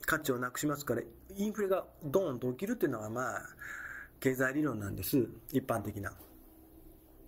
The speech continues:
ところが日本は非常に今、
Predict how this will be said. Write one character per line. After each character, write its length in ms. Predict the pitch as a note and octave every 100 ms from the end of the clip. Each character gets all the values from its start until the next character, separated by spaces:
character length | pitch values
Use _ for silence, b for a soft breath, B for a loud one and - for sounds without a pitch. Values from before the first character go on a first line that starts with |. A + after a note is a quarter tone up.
| - B B B -
と 100 | F3
こ 140 | B3+
ろ 80 | A3
が 140 | B2+
日 180 | A#2+ D3
本 140 | A3 F#3
は 100 | A#2+
非 220 | - F3+
常 260 | G#3 G#3+
に 140 | G#3+ G#3+
今、 420 | G#3 C#3+ B2+